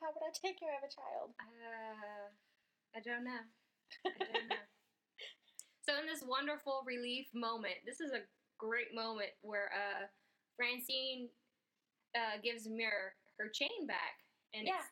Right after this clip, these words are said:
Speaker 2: de-, detangled.
Speaker 1: The
Speaker 2: And
Speaker 1: chain that Kiera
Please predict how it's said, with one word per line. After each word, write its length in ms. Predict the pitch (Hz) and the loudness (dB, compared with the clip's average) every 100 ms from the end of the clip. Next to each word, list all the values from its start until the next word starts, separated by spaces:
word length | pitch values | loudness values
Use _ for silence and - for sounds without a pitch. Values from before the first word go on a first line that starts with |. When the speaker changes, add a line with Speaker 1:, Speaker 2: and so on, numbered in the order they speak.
| - | -6
Speaker 2:
de-, 160 | 226 - | -6 -4
detangled. 640 | 233 226 269 370 196 170 - _ _ _ _ _ _ - | -6 -2 -2 0 -2 -4 -10 _ _ _ _ _ _ 0
Speaker 1:
The 240 | 220 226 349 | 2 4 2
Speaker 2:
And 0 | |
Speaker 1:
chain 400 | 320 349 370 339 311 | 2 2 2 0 2
that 240 | 285 - - _ _ _ _ - | 2 0 -6 _ _ _ _ -2
Kiera 400 | 294 349 415 | 2 4 4